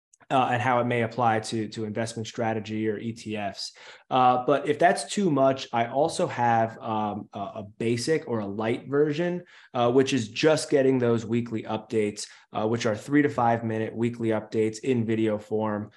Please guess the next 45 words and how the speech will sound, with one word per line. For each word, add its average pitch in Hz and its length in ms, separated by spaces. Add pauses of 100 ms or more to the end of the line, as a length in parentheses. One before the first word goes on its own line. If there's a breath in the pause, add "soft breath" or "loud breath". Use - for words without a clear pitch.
(140 soft breath)
I 110 60
think 127 140
it's 113 120
a 113 60
really 120 240
great 110 360
place 113 320
to 104 80
start 107 400
for 107 80
people 113 300
that 107 140
wanna 107 200
get 101 180
familiar 131 440
with 120 160
the 120 80
work 120 240
that 117 120
I 113 120
do. 110 440 (280 loud breath)
Uh, 107 220
every 135 240
single 117 320
week, 120 380 (160)
three 135 180
to 127 60
five 120 320
minute 113 200
update 110 360
in 110 180
written 113 420 (100)
and 127 240
video 117 340
form, 113 440
so 110 120
you 107 100
can 107 180
watch, 107 420
uh, 95 200
in, 104 140
in 101 100
however 110 400
you 104 160
prefer. 101 640